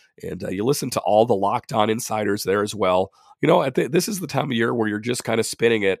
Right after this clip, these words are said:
and, um, you, you don't know ultimately where a lot of these players are going to end up.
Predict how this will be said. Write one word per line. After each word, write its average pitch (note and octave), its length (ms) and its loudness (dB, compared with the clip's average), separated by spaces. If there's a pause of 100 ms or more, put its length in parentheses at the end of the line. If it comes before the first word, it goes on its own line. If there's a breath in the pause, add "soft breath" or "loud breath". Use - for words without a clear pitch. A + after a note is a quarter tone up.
(120)
and, G2 360 0
um, G2 400 -2
you, B2+ 220 -10
you D3 120 -4
don't D3+ 200 0
know B2+ 160 4
ultimately A2 420 -2
where G#2 160 0
a F#2+ 60 0
lot A2 240 2
of A2 120 -6
these A2 200 -6
players G#2+ 460 -2
are G2+ 160 2
going A2 320 -6
to - 160 -12
end G#2 200 -2
up. A2+ 220 0